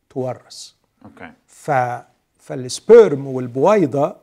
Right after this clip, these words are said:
Speaker 1: يحملان في داخلهم الروح الإنسانية، وعندما يتزاوجا أو يتحدا يخرج الإنسان جسد وروح.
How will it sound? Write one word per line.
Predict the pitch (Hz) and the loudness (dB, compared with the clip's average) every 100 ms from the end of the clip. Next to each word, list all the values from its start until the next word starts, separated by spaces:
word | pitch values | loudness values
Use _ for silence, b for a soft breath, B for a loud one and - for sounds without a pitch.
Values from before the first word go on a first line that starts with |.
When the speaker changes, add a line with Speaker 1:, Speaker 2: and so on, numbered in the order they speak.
| _ _ _ _ | _ _ _ _
Speaker 1:
يحملان | 139 - - 156 151 180 254 214 | -12 -12 -14 -8 -4 -2 -2 -6
في | 147 - | -10 -12
داخلهم | 139 135 - 208 190 190 180 175 | -12 -12 -10 -10 -8 -10 -12 -12
الروح | 123 151 180 - | -8 -6 -6 -8
الإنسانية، | 160 135 151 131 - 135 131 160 160 214 - b b b _ | -12 -12 -12 -16 -12 -12 -10 -6 -6 -8 -12 b b b _
وعندما | 139 123 214 202 165 156 139 131 - | -14 -6 -4 -4 -4 -4 -6 -8 -12
يتزاوجا | 135 123 _ 127 117 135 127 156 170 202 | -12 -12 _ -16 -8 -8 -4 -4 -2 -4
أو | 233 160 117 | -6 -12 -14
يتحدا | 113 _ 185 - 180 202 247 - b b b b _ | -16 _ -10 -8 -6 -4 -6 -12 b b b b _
يخرج | 156 254 - 254 190 | -2 -2 -2 -4 -6
الإنسان | - 180 160 233 196 | -6 -10 -6 -6 -4
جسد | 185 202 180 | -6 -6 -6
وروح. | 147 151 349 - - | -4 -6 -8 -14 -20